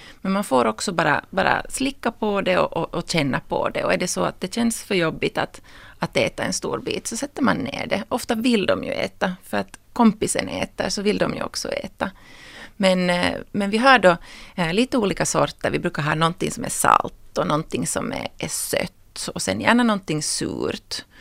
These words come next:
Och, och ibland så tar vi med också, om vi vill få med de här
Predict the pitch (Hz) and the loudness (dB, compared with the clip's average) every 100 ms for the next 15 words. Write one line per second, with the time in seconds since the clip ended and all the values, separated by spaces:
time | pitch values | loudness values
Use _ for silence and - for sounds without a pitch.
0 | - - - - 165 143 - 170 170 165 | -20 -20 -14 2 4 4 4 2 4 4
1 | 160 - 202 214 208 180 160 156 - 147 | 2 4 4 6 4 2 2 0 2 4
2 | 110 - - - - - _ - - 151 | 2 -2 -10 -18 -20 -20 _ -12 -4 -2
3 | 143 143 147 151 147 143 151 147 143 - | -2 -4 -4 -2 0 0 0 0 -2 -2